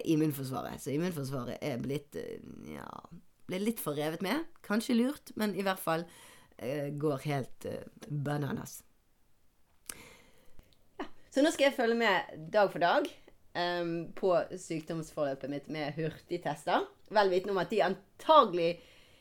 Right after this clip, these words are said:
kommer til å vise det samme gjennom hele forløpet. <laughs> Fordi,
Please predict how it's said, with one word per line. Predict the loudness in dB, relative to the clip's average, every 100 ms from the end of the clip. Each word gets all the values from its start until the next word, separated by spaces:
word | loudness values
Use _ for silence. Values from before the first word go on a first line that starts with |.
| _ 2
kommer | 4 6
til | 8
å |
vise | 8 6
det | 2
samme | 0 0
gjennom | 0 0 -2
hele | -4 -4
forløpet. | -4 -2 -2 -2 -4 -2 -2
<laughs> | 0 0 -2
Fordi, | 2 12